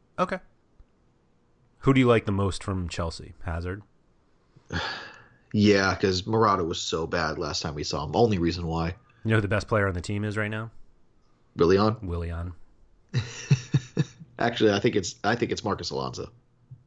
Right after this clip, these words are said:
Speaker 1: Might be. Might be. The guy you've been trying to replace all year?
Speaker 2: No, the guy who Conte's been trying to replace all
Speaker 1: Yeah.
Speaker 2: year. I
Speaker 1: All
Speaker 2: said
Speaker 1: you
Speaker 2: it
Speaker 1: keep talking about is, like, they really should bring in some competition for Alonso. He needs it.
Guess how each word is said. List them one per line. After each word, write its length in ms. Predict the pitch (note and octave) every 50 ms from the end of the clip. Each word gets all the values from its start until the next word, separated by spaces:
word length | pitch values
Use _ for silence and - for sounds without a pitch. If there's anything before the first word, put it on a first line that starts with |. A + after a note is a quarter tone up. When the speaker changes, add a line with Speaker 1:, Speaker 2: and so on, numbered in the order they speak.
| _ _ _ _ _ _ -
Speaker 1:
Might 220 | - D3 G#2 -
be. 160 | E2+ D#2+ D#2 - _ - - - _ _
Might 180 | A#2 A2 F#2+ D#2+
be. 80 | F#2 E2+
The 80 | G#2
guy 140 | G#2+ A2 G#2+
you've 160 | G#2+ G#2 F#2+
been 100 | G#2+ G2+
trying 200 | F2 G#2 G2 G2
to 60 | F#2
replace 380 | F#2 F#2+ F2+ - G2+ G#2 G2+ -
all 100 | A2 A2
year? 220 | A2+ A#2 A#2+ A#2 _ _ _ _ _ _ _ _ _ _ _ _ _ _
Speaker 2:
No, 340 | B2 C#3+ D3+ C3 E2+ C#2 - -
the 100 | A#2 A2+
guy 260 | F#2 A2+ G#2 A2 G#2+
who 200 | G2+ A#2 A2+ A2+
Conte's 500 | - - - C3+ C3+ C#3+ C3+ B2 G2+ B2+
been 120 | - G#2+ F#2
trying 200 | A2 G#2+ G2 G2+
to 40 | G2
replace 360 | F#2+ F2+ - G2+ F#2+ F#2 G2+
all 140 | F#2 F#2 F#2+
Speaker 1:
Yeah. 80 | F#2
Speaker 2:
year. 120 | F#2 D#2+ C#2+
I 80 | E2+ G2+
Speaker 1:
All 120 | - B2+
Speaker 2:
said 80 | C3+ C#3
Speaker 1:
you 60 | -
Speaker 2:
it 60 | G2+
Speaker 1:
keep 120 | C#3+ C3+ -
talking 320 | B2+ A2 G2+ - G2 F#2
about 220 | F#2+ F#2 F#2 F2+
is, 160 | F2+ E2+ - G2+
like, 120 | F#2 D#2
they 180 | G2 A2 C#3+ D3
really 300 | A#2 A#2+ C3 C#3+ D3+ D3+
should 180 | - - C#3+ B2
bring 180 | C3+ C3+ C3
in 80 | C#3 C3
some 160 | A2 B2 A2+
competition 580 | - B2 A#2+ - G#2+ - B2+ - - - G#2+ F2+
for 140 | - F#2
Alonso. 460 | F2+ F#2 G2 G#2 G#2 F#2+ E2 F2 E2+ D#2
He 160 | D#2 G#2+ B2+
needs 240 | C3+ C3+ C3 G#2 A2
it. 180 | G2+ - -